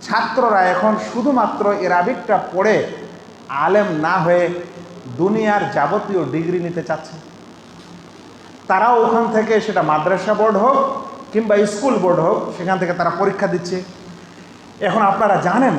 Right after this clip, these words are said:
যে একটা মাধ্যমিক লেভেলের ছাত্রকে যখন আপনি ডবল কোর্স দিবেন, তখন ওর মেহনত, ওর প্রচেষ্টা ডিভাইড হবে না, ভাগ হবে না? তো যখন ভাগ হবে, তখন না এটাতে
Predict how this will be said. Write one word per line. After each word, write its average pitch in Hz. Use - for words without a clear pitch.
যে 170
একটা 190
মাধ্যমিক 170
লেভেলের 233
ছাত্রকে 185
যখন 185
আপনি 208
ডবল 247
কোর্স 220
দিবেন, 180
তখন 208
ওর 185
মেহনত, 180
ওর 170
প্রচেষ্টা 196
ডিভাইড 165
হবে 170
না, 220
ভাগ 135
হবে 185
না? 233
তো 185
যখন 226
ভাগ 185
হবে, 220
তখন 214
না 196
এটাতে 214